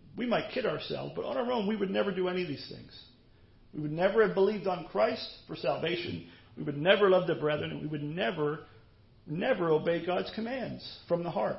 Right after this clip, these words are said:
We'd never have any desire to obey God's commands without the Holy Spirit working that in us.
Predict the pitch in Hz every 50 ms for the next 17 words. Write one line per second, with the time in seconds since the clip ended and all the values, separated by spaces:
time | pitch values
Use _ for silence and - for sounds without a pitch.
0 | - - 175 180 175 220 220 226 226 220 196 240 262 294 269 294 233 - 254 262
1 | 294 330 339 269 254 214 190 165 160 156 139 - 147 139 123 - - - - 147
2 | 147 135 135 - 151 151 156 147 - - - 73 76 147 - - - 147 143 143
3 | - - 143 143 - 139 139 147 139 139 131 131 - - - - - - - -
4 | - - - 160 147 127 117 -